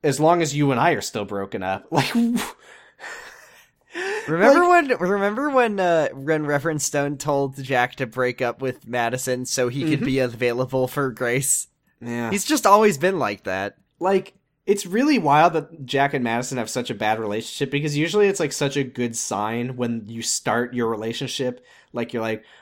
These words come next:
Speaker 1: "Okay, let's go out." And then the first thing the guy does is he asks his ex if they're still broken up right in front of you.
Speaker 2: Anyway,
Speaker 1: That usually
Speaker 2: Madison
Speaker 1: is
Speaker 2: got
Speaker 1: like a, it's gonna go, that's like a, you got him.
Speaker 2: Yeah.
Speaker 1: <laughs> To put a ring on it.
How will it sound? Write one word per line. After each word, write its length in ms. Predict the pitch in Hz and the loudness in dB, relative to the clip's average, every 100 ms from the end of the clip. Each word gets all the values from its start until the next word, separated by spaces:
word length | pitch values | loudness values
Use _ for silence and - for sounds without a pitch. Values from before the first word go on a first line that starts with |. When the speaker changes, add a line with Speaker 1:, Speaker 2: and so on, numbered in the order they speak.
| _ | _
Speaker 1:
"Okay, 360 | 214 226 247 185 | -2 0 2 2
let's 280 | 139 165 - | 2 -2 -2
go 160 | 202 226 | 0 6
out." 220 | 190 139 | 6 4
And 100 | 139 | 0
then 80 | 139 | 0
the 80 | |
first 360 | 139 - 147 143 | -2 0 -2 0
thing 180 | 143 135 | -2 -2
the 80 | 127 | 0
guy 240 | 113 123 | 2 2
does 320 | 123 127 131 | 2 0 -2
is 140 | 123 113 | -4 -4
he 160 | 120 | 0
asks 260 | 110 113 - | 0 0 -2
his 180 | 117 120 | -6 -2
ex 260 | 110 117 - | -2 -2 -4
if 140 | 117 | -6
they're 100 | 110 | -6
still 240 | - 113 | -4 -6
broken 340 | 107 107 104 98 | -4 -4 -4 -4
up 180 | 104 107 | -6 -4
right 160 | 101 | -6
in 80 | 98 | -6
front 220 | 95 98 | -6 -6
of 100 | 101 | -6
you. 200 | 113 117 120 - _ _ _ _ _ | -6 -6 -8 -16 _ _ _ _ _
Speaker 2:
Anyway, 240 | 135 139 127 | 0 4 4
Speaker 1:
That 20 | |
usually 160 | 135 143 | 6 6
Speaker 2:
Madison 200 | 143 156 | 6 4
Speaker 1:
is 80 | 143 | 2
Speaker 2:
got 80 | 131 | 2
Speaker 1:
like 160 | 135 | 0
a, 160 | 139 123 | -2 -4
it's 140 | 123 | -4
gonna 200 | - 123 | -4 -4
go, 180 | 120 120 | -2 -4
that's 260 | 113 123 - | -2 -4 -2
like 220 | 127 117 | -4 -2
a, 400 | 117 104 101 95 - _ _ | -2 -2 -4 -8 -14 _ _
you 160 | 127 117 | -8 -4
got 260 | 117 127 | 4 4
him. 300 | 101 87 90 - _ _ | 4 -4 -12 -18 _ _
Speaker 2:
Yeah. 380 | 127 120 90 92 | -4 -2 -4 -10
Speaker 1:
<laughs> 40 | _ _ - - | _ _ -20 -16
To 120 | - | -14
put 200 | - 185 | -6 -2
a 60 | 143 | 0
ring 240 | 127 127 | 0 -2
on 200 | 98 92 | -4 -4
it. 200 | 95 - | -10 -14